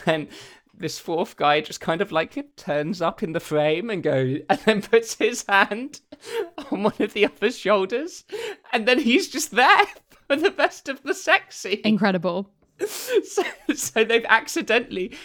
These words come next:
Speaker 1: turned this three-way into a four-way, and this fourth guy is just always there, like, <laughs>
Speaker 2: Hi.
Speaker 1: just trying to insert,
Speaker 2: Hello.
Speaker 1: <laughs> hi, like, always trying to insert himself into, like, this passionate thing.
Speaker 2: Incredible.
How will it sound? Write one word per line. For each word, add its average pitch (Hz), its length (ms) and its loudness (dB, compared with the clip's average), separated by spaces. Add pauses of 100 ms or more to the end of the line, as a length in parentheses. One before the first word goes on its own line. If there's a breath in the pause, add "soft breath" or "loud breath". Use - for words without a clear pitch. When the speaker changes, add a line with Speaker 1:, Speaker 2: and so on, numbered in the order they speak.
(140 loud breath)
Speaker 1:
turned 208 260 0
this 208 160 0
three-way 175 720 0
into 170 320 -2
a 156 60 0
four-way, 160 720 0 (360 loud breath)
and 170 180 0
this - 160 2
fourth 214 460 4
guy 190 460 4
is 185 160 0
just 233 200 -6
always 180 420 2
there, 170 300 2
like, 151 360 -4 (120)
<laughs> - 880 -14
Speaker 2:
Hi. 247 320 8
Speaker 1:
just 254 120 10
trying 196 280 6
to 311 120 0
insert, 233 360 2
Speaker 2:
Hello. 269 400 6
Speaker 1:
<laughs> - 160 -4
hi, 196 500 8
like, 190 260 2
always - 300 -4
trying 196 460 -2
to - 260 -2
insert 202 420 -4
himself 165 640 -6 (440 loud breath)
into, 160 320 -4
like, 165 180 -4
this - 140 -8
passionate 151 520 -10
thing. 139 200 -4
Speaker 2:
Incredible. 185 440 -4